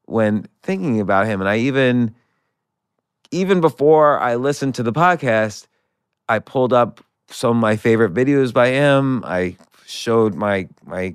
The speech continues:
girlfriend, "This is, this wa-, this is why this guy Nerd Writer One's so great." And, uh, he's so thoughtful in the way he analyzes, you know,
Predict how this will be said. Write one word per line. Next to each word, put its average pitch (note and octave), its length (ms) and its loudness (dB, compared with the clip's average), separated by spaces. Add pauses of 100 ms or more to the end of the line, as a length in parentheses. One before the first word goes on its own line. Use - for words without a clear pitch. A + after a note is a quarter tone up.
(100)
girlfriend, B2+ 500 -4
"This B2+ 140 -8
is, A#2 140 -10
this - 260 -10
wa-, C3 160 -10
this D3 120 -8
is C3 120 -10
why C3+ 180 0
this B2 140 -4
guy B2 140 -2
Nerd A#2+ 200 -4
Writer A2+ 240 0
One's A#2 260 -2
so A2+ 140 0
great." G#2 340 -2 (300)
And, B2 460 2
uh, B2 260 2 (340)
he's B2+ 200 -8
so F3 420 2
thoughtful C3 800 -2
in A2 180 -6
the G2 80 -4
way B2 240 2
he A#2 300 -2
analyzes, G#2 920 0 (760)
you C#2+ 160 -16
know, F2+ 280 -6